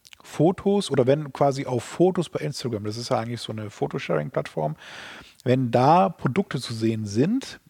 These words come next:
dann kann man per Klick auf dieses Foto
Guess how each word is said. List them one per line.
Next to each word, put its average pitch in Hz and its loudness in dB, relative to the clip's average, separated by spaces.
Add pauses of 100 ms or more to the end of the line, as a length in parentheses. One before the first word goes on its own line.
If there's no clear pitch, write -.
(120)
dann 175 2
kann 135 -2
man 156 0
per 120 2 (120)
Klick - 0
auf 127 0
dieses 120 -4
Foto 196 2